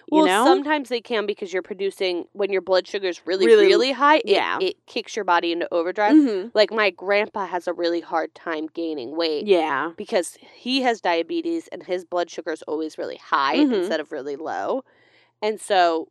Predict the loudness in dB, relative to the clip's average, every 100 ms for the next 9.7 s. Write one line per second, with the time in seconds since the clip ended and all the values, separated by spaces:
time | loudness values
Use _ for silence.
0 | -16 -16 -16 -10 -6 -6 -2 -2 -2 -4
1 | -6 -12 -12 -8 -8 -8 _ -12 -10 0
2 | 4 4 4 2 2 -2 -2 -2 -2 -4
3 | 0 0 -2 -10 _ -8 -8 -6 -4 -2
4 | -2 -4 -4 -4 -4 -4 -2 -4 -8 _
5 | _ -20 -18 -10 -6 -2 -2 -2 -4 0
6 | 0 0 -2 -4 -4 -6 -4 -2 -2 -4
7 | -6 -6 -8 -10 _ _ _ _ _ _
8 | -18 -4 -4 -4 -12 -12 -16 -16 _ -20
9 | 0 2 4 4 2 0